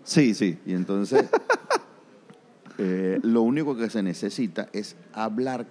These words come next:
Speaker 2: claramente, decir las palabras en español claramente,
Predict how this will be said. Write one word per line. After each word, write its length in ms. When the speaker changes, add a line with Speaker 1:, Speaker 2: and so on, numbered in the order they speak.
Speaker 2:
claramente, 800
decir 340
las 180
palabras 680
en 140
español 640
claramente, 640